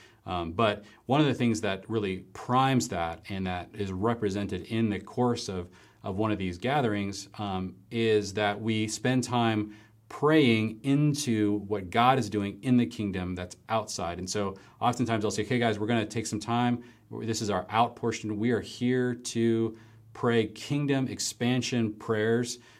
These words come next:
Um, we wanna know, how is the kingdom moving? Where is the kingdom moving?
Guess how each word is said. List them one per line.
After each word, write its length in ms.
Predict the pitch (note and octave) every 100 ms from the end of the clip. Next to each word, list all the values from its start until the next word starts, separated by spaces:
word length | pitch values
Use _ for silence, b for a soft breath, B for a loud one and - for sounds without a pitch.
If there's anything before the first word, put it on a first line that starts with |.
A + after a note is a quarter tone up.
| B
Um, 440 | G2+ G2 F#2 F#2+ G2+
we 160 | A2
wanna 280 | A#2+ C3+ B2
know, 440 | G#2 A2 A2+ G#2+ G2+
how 420 | - - C#3 D3
is 120 | B2
the 80 | B2
kingdom 340 | - A2+ G#2
moving? 540 | G2 G2 F#2+ F2+ F#2+ G2+
Where 280 | B2+ C3+
is 140 | C3+ A2
the 60 |
kingdom 340 | A2 A2+ G#2 G2
moving? 380 | G2 F#2+ F#2+